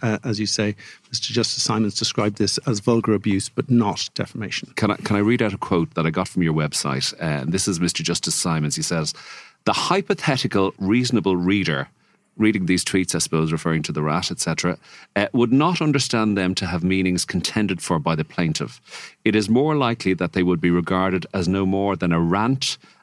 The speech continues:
Speaker 2: a tirade of vulgar abuse by an M M A fighter with a reputation for trash talking."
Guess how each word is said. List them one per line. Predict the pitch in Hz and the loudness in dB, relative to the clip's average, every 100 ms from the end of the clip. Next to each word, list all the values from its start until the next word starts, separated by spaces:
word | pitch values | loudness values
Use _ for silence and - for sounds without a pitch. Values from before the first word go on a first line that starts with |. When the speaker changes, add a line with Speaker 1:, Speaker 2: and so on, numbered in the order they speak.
| - | -6
Speaker 2:
a | 101 | -4
tirade | - - 139 151 139 113 110 - | -4 -2 0 2 4 4 2 0
of | 95 | -6
vulgar | 82 107 113 101 | 0 2 2 2
abuse | 87 82 85 85 - | 0 2 2 2 -2
by | - 82 90 | -2 0 0
an | 95 90 | 0 -2
M | 117 120 | 2 2
M | 117 95 - | 2 0 0
A | 90 82 | 0 0
fighter | - 87 85 85 78 - - _ | 0 0 2 0 -2 -8 -20 _
with | 78 | -2
a | 78 | 0
reputation | 76 87 - - 76 76 76 71 | 2 0 -2 -2 -2 0 -2 -4
for | 73 | -6
trash | - - 69 - - | -6 -4 -4 -4 -6
talking." | - - - - | -8 -10 -10 -12